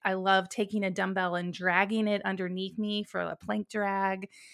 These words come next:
So I like to move my planks. This morning I did plank rolls, which I haven't done in a minute from my elbows.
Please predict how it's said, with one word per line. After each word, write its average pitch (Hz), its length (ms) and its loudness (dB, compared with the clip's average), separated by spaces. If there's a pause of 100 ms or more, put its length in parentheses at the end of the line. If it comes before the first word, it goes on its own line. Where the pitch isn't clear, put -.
(260)
So - 180 6
I 226 100 10
like 226 240 4
to 269 120 0
move 208 300 2
my 220 140 4
planks. 220 280 -2
This - 160 -6
morning 214 300 2
I 196 80 4
did 185 180 0
plank 190 320 -2
rolls, 220 440 4
which 208 160 -2
I 226 60 4
haven't 254 240 2
done 196 200 0
in 208 140 0
a 202 40 2
minute 208 380 0
from 196 180 -2
my 180 200 -2
elbows. 185 640 -2